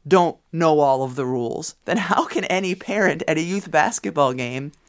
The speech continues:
think they either know the rules or know what a travel is or what a over the back really looks like or an illegal screen or any of that stuff? So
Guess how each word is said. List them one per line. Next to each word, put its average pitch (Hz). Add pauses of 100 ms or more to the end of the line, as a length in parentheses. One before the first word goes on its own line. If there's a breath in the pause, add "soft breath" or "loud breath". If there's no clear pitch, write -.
(180 soft breath)
think 208
they 165
either 175
know 170
the 196
rules 143
or 147
know 165
what 185
a 147
travel 139
is 143
or 135 (240 loud breath)
what 143
a 135 (160)
over 151
the 139
back 143
really 135
looks 135
like 131
or 120
an 123
illegal 139
screen 135
or -
any 160
of 170
that -
stuff? -
So 127